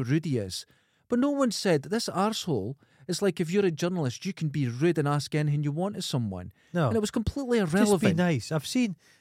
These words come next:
Speaker 2: I've seen that Alison Hammond woman.
Speaker 1: Yeah.
Speaker 2: She's interviewed people and she just has a bit of a giggle.
Speaker 1: She has a laugh
Speaker 2: And
Speaker 1: with
Speaker 2: I
Speaker 1: them,
Speaker 2: actually
Speaker 1: yeah.
Speaker 2: quite like it 'cause
Speaker 1: Mm-hmm.
Speaker 2: she's, she's doing something a bit different.
Speaker 1: Yeah.
Speaker 2: Eh, um,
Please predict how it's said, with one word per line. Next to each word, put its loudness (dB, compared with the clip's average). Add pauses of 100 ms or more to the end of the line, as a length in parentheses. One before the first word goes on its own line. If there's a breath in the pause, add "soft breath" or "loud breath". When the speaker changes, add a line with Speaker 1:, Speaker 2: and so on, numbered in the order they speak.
(100)
Speaker 2:
I've -6
seen -4
that 2
Alison 0
Hammond 0
woman. -6 (200)
Speaker 1:
Yeah. -4
Speaker 2:
She's 2
interviewed -4
people -6
and -12
she -20
just -20
has -10
a -4
bit -6
of -10
a -6
giggle. -4
Speaker 1:
She -2
has -2
a -2
laugh -2
Speaker 2:
And -2
Speaker 1:
with 0
Speaker 2:
I 2
Speaker 1:
them, 0
Speaker 2:
actually 2
Speaker 1:
yeah. -4
Speaker 2:
quite 0
like 0
it -6
'cause -2
Speaker 1:
Mm-hmm. 0
Speaker 2:
she's, -4
she's -8 (120)
doing 0
something 2
a 0
bit -4
different. -4
Speaker 1:
Yeah. 4 (420 soft breath)
Speaker 2:
Eh, 4
um, -2